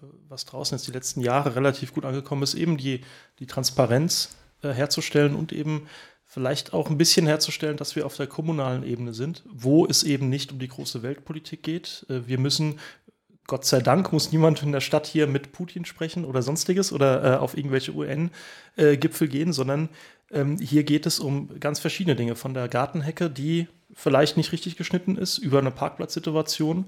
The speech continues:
äh, über eine Tempo-dreißig-Grenze, äh, bis hin zu neuen Gewerbegebieten und, äh,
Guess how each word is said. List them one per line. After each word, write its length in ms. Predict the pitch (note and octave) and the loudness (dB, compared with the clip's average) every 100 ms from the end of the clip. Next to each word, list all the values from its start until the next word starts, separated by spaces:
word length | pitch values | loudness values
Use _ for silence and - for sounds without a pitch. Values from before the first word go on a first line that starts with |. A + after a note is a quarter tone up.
| - - - _ - | -8 -20 -20 _ 2
äh, 80 | C3 | 4
über 240 | C#3+ C3+ | 4 2
eine 140 | C3 | 2
Tempo-dreißig-Grenze, 1160 | B2+ C#3 C3+ A#2 A#2+ D3 E3 - D3 D#3+ E3 E3 - - - C#3 | 0 -2 -2 0 2 2 -2 0 0 0 -2 -2 -4 -20 -14 -6
äh, 120 | C3 | -4
bis 220 | C#3+ - | -4 0
hin 140 | D3+ | 0
zu 100 | C#3+ | 2
neuen 220 | C#3 B2 A#2+ | 6 6 6
Gewerbegebieten 800 | A2 C3 - A#2+ B2+ B2+ D#3+ D#3+ | 4 2 0 -6 -6 -4 -2 -2
und, 500 | B2+ B2 - - - | -4 -4 -6 -10 -6
äh, 240 | B2+ A#2+ | -4 -4